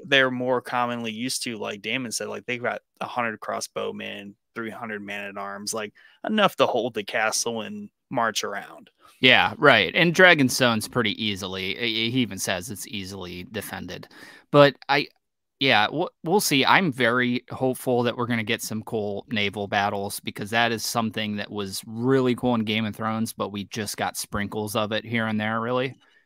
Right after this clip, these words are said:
Speaker 2: And I, I feel like it's a big part of this world, especially with Corlys in the, in the fold. Like, we're gonna have to get, see some cool sea battles at some point.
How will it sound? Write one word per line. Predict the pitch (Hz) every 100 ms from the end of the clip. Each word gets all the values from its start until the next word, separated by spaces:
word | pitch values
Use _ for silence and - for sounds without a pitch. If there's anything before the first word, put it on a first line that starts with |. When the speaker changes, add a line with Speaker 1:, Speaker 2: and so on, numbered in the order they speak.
| _ _ _ -
Speaker 2:
And | 120 117 110
I, | 113 120 - 127 104 131 123 113 _ _ 113 131
I |
feel | - 131
like | 120 110
it's | 104 101
a |
big | 95 113 104 -
part | 113 107 -
of | 98
this | 101 -
world, | - 98 104 117
especially | - - 120 123 104
with | -
Corlys | - 101 104 107 -
in | 104
the, | 101 - -
in | 107
the | 104
fold. | - 101 107 -
Like, | 95 95 -
we're | 110
gonna | 113 101
have | 107 98 -
to | 92 -
get, | 156 -
see | - 113 95
some | - 92 - _
cool | - 104 95 - _ _
sea | - 98 90
battles | - - 87 - -
at | 202
some | 202 -
point. | - -